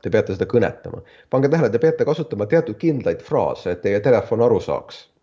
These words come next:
ja see rakendus tööle hakkaks. Te olete juba kohanenud oma telefoni piirangutega. Äh, samamoodi oletame, et teil on, mm, näiteks robotmuruniiduk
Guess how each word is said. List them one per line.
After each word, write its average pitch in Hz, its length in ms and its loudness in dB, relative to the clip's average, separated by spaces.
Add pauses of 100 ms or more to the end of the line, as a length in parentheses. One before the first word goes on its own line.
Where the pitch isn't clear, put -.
ja 92 80 0
see 95 180 2
rakendus 92 420 -2
tööle 90 240 4
hakkaks. - 400 -12 (640)
Te 147 100 4
olete 139 180 0
juba 156 320 2
kohanenud 92 520 -2
oma 95 200 -4
telefoni 87 400 -4
piirangutega. - 720 -6 (920)
Äh, 110 120 4
samamoodi 156 600 4
oletame, 127 500 2
et 113 100 -10
teil 123 240 0
on, 110 280 0 (420)
mm, 104 460 -4 (240)
näiteks 120 320 2
robotmuruniiduk 117 1600 0